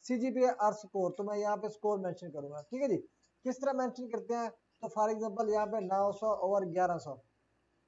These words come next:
अगर इसी format में आपने सेव कर सकते हैं।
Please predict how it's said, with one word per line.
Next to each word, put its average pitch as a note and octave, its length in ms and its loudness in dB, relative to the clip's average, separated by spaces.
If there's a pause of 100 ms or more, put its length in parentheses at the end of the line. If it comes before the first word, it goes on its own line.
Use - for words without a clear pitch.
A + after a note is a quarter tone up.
(880)
अगर F3+ 220 -4 (100)
इसी G#3+ 180 -6
format G#3 400 0
में F#3+ 100 0
आपने F3+ 220 0
सेव F#3+ 160 -4
कर C#3+ 160 -6
सकते C#3+ 220 -12
हैं। D3+ 80 -10